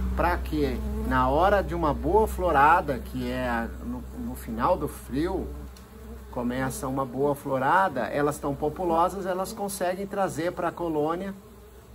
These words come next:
bastante alimento e com isso estocar de mel,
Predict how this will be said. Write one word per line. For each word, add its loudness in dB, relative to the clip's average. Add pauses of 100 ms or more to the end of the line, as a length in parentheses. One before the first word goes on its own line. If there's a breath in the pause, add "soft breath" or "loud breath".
(180)
bastante 0
alimento -4
e -6
com -6
isso -4
estocar 0
de -6
mel, -2